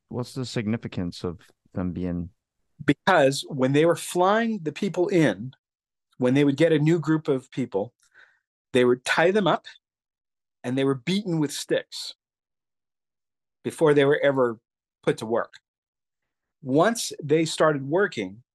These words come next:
Speaker 2: it was a cult environment in the sense that when they were working and then sometimes when they were sleeping, Jim Jones has these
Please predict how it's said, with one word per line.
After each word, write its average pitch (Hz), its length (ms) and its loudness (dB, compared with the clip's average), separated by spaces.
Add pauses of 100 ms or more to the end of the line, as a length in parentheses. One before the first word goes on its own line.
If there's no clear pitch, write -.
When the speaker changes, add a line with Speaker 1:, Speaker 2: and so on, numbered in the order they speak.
(680)
Speaker 2:
it 139 140 -2
was 131 480 2
a 135 120 -2
cult 156 480 0
environment 117 680 0
in 120 120 -6
the 107 60 -6
sense 123 340 -2
that 127 160 0
when 147 260 2
they 147 100 4
were 131 120 2
working 127 500 -2
and 107 140 -12
then 107 140 -8
sometimes 117 340 -2
when 113 100 -6
they 110 80 -4
were 104 80 -6
sleeping, 139 540 2 (440)
Jim 160 220 4
Jones 147 300 4
has 131 220 0
these 117 340 -6